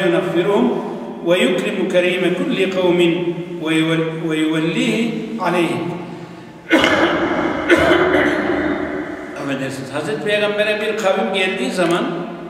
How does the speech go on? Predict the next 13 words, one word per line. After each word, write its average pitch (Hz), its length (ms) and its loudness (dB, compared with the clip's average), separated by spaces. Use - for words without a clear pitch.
mesela 185 400 0
onların, 185 260 -4
e, 160 280 -2
reisleri 190 540 0
var. 151 120 0
Ona 165 140 2
ayrıca 175 400 0
ikram 156 340 -2
ediyor. 123 300 -4
Onları 165 300 0
hep 170 300 0
bir 185 140 -2
saymıyor. 180 560 -2